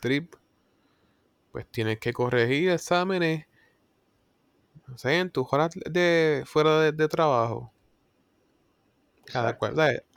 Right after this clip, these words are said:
Speaker 1: Van a pasar cosas que la carga del trabajo es fuerte,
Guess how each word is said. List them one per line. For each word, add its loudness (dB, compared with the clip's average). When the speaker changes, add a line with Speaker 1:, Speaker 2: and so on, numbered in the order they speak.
Speaker 1:
Van 0
a 0
pasar 0
cosas 2
que -2
la -2
carga 2
del 2
trabajo 2
es -4
fuerte, -2